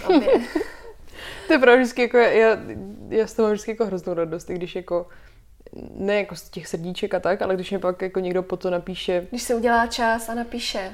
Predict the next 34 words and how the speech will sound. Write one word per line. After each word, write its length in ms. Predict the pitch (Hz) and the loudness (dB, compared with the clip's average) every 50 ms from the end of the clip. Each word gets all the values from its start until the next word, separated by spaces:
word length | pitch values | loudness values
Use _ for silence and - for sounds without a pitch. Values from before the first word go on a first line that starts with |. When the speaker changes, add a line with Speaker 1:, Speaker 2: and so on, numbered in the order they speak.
| - - | -10 -6
Speaker 1:
no, 80 | 208 208 | 0 2
Speaker 2:
A 60 | 208 | 4
nebo 160 | 214 214 208 | 6 8 8
Speaker 1:
to 60 | 226 226 | 8 8
je 20 | 170 | 8
super. 140 | 131 165 175 | 6 6 8
Speaker 2:
jednou 260 | 202 208 208 226 226 | 8 8 8 6 4
jsem 240 | 220 - 220 214 208 | 4 2 -2 -2 -2
prostě, 340 | - - 202 - - 214 208 | -4 -8 -10 -6 -2 0 2
eh, 960 | 202 196 185 - - - - 180 180 175 175 170 170 170 170 170 - - - - - - - - _ - - - | 4 4 2 2 -2 -6 -8 -6 -6 -4 -4 -6 -6 -8 -8 -10 -10 -12 -16 -20 -20 -20 -20 -20 _ -20 -20 -18
jsem 300 | - - - 185 180 175 | -14 -10 -8 -6 -6 -6
zjistila, 380 | 180 175 - - 180 175 175 | -6 -8 -6 -2 2 2 2
že 300 | 175 175 175 170 95 - - | 2 0 -2 -4 -4 -4 -4
Instagram 440 | - 175 - - - 175 170 175 175 | -6 -8 -8 -4 -2 0 0 0 0
má 200 | 170 170 170 170 | 0 -4 -4 -6
tu, 520 | 165 - - 170 165 165 165 170 - - - - - - | -6 -8 -8 -8 -6 -6 -6 -6 -8 -8 -10 -10 -8 -6
eh, 40 | 170 165 165 - | -6 -6 -6 -6
krásnou 400 | 180 175 175 165 - - 175 170 | -6 -6 -6 -6 -8 -8 -8 -8
schopnost, 720 | - - 180 175 - 170 170 170 175 165 - - - - - - - - - - | -6 -6 -6 -6 -4 -4 -2 -2 -4 -4 -10 -18 -20 -20 -20 -20 -20 -20 -20 -10
že 100 | - - | -4 -2
tam 80 | 180 | 0
můžeš 160 | 175 175 170 | 0 0 -2
pokládat 360 | - - 185 180 180 175 175 170 | -2 -2 2 4 6 6 6 4
ty 80 | - | 2
otázky 440 | - 175 185 185 180 - - - - | 2 4 4 4 2 2 -4 -6 -6
a 40 | 160 | -6
lidi 160 | 156 165 156 | -4 -4 -2
na, 100 | 156 160 | -2 -2
Speaker 1:
Mhm. 140 | 165 262 269 262 | -2 -4 -2 -2
Speaker 2:
ti 80 | 175 | 0
na 80 | 170 160 | 0 0
to 120 | - 175 | -2 -4
můžou 220 | 175 175 165 180 175 | -4 -2 -2 -2 -4
odpovídat. 460 | 175 - 180 165 156 151 151 - | -4 -4 -4 -4 -2 -2 -2 -4